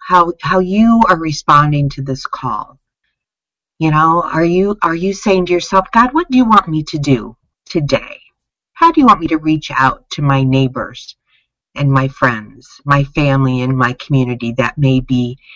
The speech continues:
isolated if they're in a nursing home, perhaps?" What is it we are called to do? And if we are called to pray, embrace that prayer.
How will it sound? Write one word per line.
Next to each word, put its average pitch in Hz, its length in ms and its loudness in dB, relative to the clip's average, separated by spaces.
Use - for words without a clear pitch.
isolated 151 760 0
if 131 140 -8
they're 139 200 2
in 135 100 4
a 139 60 4
nursing 147 520 0
home, 117 320 -12
perhaps?" - 760 -8
What 247 200 0
is 277 200 -4
it 196 140 0
we 170 160 0
are 156 100 -2
called 151 460 0
to 147 80 -4
do? 131 400 0
And 143 100 0
if - 140 0
we 220 100 2
are 208 140 0
called 220 480 2
to - 100 -12
pray, 170 600 -2
embrace 160 520 0
that 143 260 -4
prayer. 117 400 -4